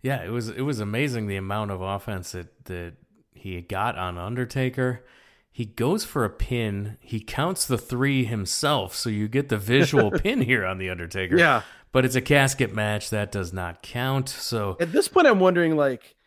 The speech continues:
Speaker 2: did, did he somehow get lumped in with the Click guys, and is he getting punished for some reason here? Because this is, I mean, this isn't, again, like, Road Warriors, Pez Whatley, uh,
Speaker 1: Well, nothing,
Speaker 2: uh,
Speaker 1: no,
Speaker 2: uh,
Speaker 1: nothing
Speaker 2: Jimmy
Speaker 1: is a
Speaker 2: Valiant, but it was
Speaker 1: squash
Speaker 2: just,
Speaker 1: like that. Yeah.
Speaker 2: it was just weird, like you said, particularly the visual pin.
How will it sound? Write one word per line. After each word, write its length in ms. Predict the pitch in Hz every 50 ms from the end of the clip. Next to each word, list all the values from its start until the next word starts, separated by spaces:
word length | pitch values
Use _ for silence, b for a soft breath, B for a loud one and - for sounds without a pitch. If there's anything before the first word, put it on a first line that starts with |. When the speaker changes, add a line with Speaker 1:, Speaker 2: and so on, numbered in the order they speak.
| _ _ _ _ _ _ _ _ _
Speaker 2:
did, 460 | - 160 147 120 135 151 156 - 139
did 180 | 139 165 156 135
he 280 | - - 202 214 220
somehow 480 | - - 294 262 226 - - 240 247 233
get 180 | 202 233 202 160
lumped 360 | 135 143 165 175 185 - -
in 180 | 160 180 208 214
with 140 | 208 208
the 80 | - 143
Click 320 | 135 - - 180 208 - -
guys, 340 | - 214 226 240 240 220 180
and 120 | 160 147
is 100 | 139 123
he 200 | - - 196 220
getting 260 | 196 254 254 254 254
punished 400 | 226 - - 262 285 269 240 -
for 120 | - 285 240
some 220 | - 285 262 254
reason 300 | 269 262 247 - 269 254
here? 180 | 233 285 277 262
Because 280 | 247 - - 180 165 -
this 160 | 262 233 -
is, 200 | 226 170 147 B B B B B
I 40 | -
mean, 120 | 277 277
this 160 | 247 226 - 311
isn't, 240 | 277 202 240 220
again, 380 | 190 165 156 185 180 175 170 165
like, 160 | 160 151 151 -
Road 300 | - 160 180 180 165 160
Warriors, 420 | 156 160 160 160 156 156 147 -
Pez 300 | - - 196 170 156 143
Whatley, 560 | 151 156 151 151 151 156 147 143 143 139 135
uh, 440 | 127 123 123 120 117 113 110 107 104 - -
Speaker 1:
Well, 220 | 135 101 - -
nothing, 320 | - 113 101 98 98 - 120
Speaker 2:
uh, 280 | 120 117 113 110 110 -
Speaker 1:
no, 60 | 127
Speaker 2:
uh, 80 | 131 127
Speaker 1:
nothing 240 | 120 117 120 - -
Speaker 2:
Jimmy 100 | - 185 175
Speaker 1:
is 40 |
a 40 | -
Speaker 2:
Valiant, 300 | 262 320 330 302 214 - 190
but 80 | 208
it 60 | 202
was 140 | 196 196 170
Speaker 1:
squash 160 | - - 202 180
Speaker 2:
just, 140 | 180 - -
Speaker 1:
like 220 | 90 90 90 -
that. 20 |
Yeah. 160 | - 92 90 90 _ B B B B B
Speaker 2:
it 160 | 185 208 -
was 220 | 214 185 165 139 -
just 420 | - 160 170 170 151 - - -
weird, 460 | 127 123 127 165 190 185 165 151 131
like 160 | 147 151 147
you 80 | 143 135
said, 240 | - - 165 151 151
particularly 520 | - 131 - - - 170 - - 196 170 135
the 80 | 143
visual 420 | 120 117 147 147 127 139 135 131 123
pin. 380 | - 151 165 151 120 113 110